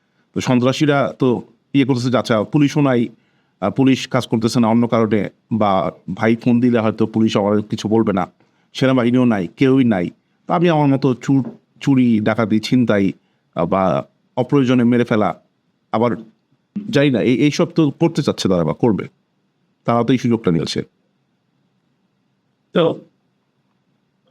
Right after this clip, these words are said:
Speaker 2: আপনি যে পয়েন্টটা বলছেন, এটা ঠিক। কারণ আমার মনে হয় last, last twenty, twenty-five ইয়ার্স এর মধ্যে যে কয়টা, আহ, সেনা মোতায়েনের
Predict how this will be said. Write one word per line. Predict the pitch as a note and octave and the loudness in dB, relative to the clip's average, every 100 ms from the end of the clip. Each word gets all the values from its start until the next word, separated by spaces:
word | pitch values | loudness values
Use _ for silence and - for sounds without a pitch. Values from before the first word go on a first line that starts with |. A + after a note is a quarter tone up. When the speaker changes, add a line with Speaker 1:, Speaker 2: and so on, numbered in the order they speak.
| - | -8
Speaker 2:
আপনি | G2+ - D#3+ F#3 | -6 -4 -4 -2
যে | G3+ | -2
পয়েন্টটা | G3+ D#3+ D#3 | 0 -2 0
বলছেন, | D#3 D3+ E3 | -2 -2 0
এটা | C3+ G#2 | 0 -2
ঠিক। | - D#2+ C#2+ | -4 -8 -4
কারণ | F2+ F2+ | -2 0
আমার | F2 E2 F#2 G2 G2+ | 0 -2 -2 -2 0
মনে | A2 G#2+ G#2+ | 2 2 2
হয় | |
last, | G2 F2+ F#2+ - - _ _ - | 0 -2 -4 -6 -12 _ _ -4
last | E2 D2+ - - _ - | -4 -4 -12 -20 _ -2
twenty, | F2+ F2+ F2+ | -2 0 -4
twenty-five | F#2 F#2 - E2 F#2+ F#2+ | -4 -6 -4 -2 0 0
ইয়ার্স | F#2+ - | 0 -2
এর | G2 | -4
মধ্যে | F#2+ - | -4 -4
যে | F#2 F2 | -6 -4
কয়টা, | D#2+ F2 - F#2 F2+ - - _ _ _ | -2 -2 0 0 0 -4 -10 _ _ _
আহ, | D2 D#2 D2+ - - - | -2 0 -2 -4 -20 -8
সেনা | - - F#2 F#2+ | -6 0 0 0
মোতায়েনের | F#2 F#2 F#2+ F#2 F#2 F#2 F2 - - | -2 -2 -2 0 0 0 0 -2 -12